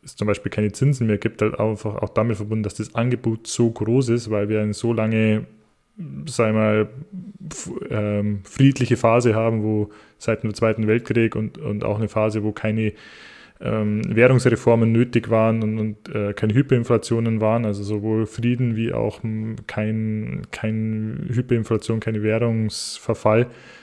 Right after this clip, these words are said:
dass so viel angespart ist, dass du sagst, wenn es wie früher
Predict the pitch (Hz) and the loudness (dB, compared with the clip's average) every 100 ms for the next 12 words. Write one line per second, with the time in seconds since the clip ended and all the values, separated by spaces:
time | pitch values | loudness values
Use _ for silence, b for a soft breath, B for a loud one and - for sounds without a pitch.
0 | B B - 107 - 135 139 113 113 - | B B -2 -2 4 4 6 4 4 0
1 | - _ _ _ _ _ 151 - _ _ | -20 _ _ _ _ _ -20 -20 _ _
2 | _ - 139 170 147 - - 104 101 120 | _ -2 4 6 6 4 4 4 4 2
3 | 131 - - - 107 - 110 110 - 113 | 2 -2 -18 -10 -8 -4 0 -2 -2 -2
4 | 117 110 107 120 143 143 | 0 0 0 4 6 6